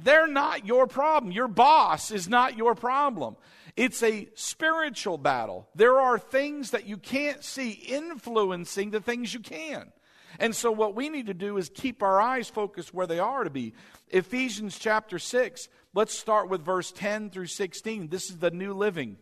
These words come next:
It says, "A final word. Be strong in the Lord." Are we supposed to be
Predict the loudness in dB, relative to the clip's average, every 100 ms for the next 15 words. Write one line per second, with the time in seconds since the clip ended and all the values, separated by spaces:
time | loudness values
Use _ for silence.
0 | _ _ _ _ _ _ _ _ _ _
1 | 2 2 2 0 0 0 0 2 2 0
2 | 2 2 2 -4 -16 _ _ _ _ _
3 | -12 -2 0 0 -2 -2 -6 _ -14 -12
4 | 0 6 8 8 6 2 -6 -2 0 2
5 | 2 2 2 0 0 -4 -2 -4 -4 -6
6 | -4 -6 -8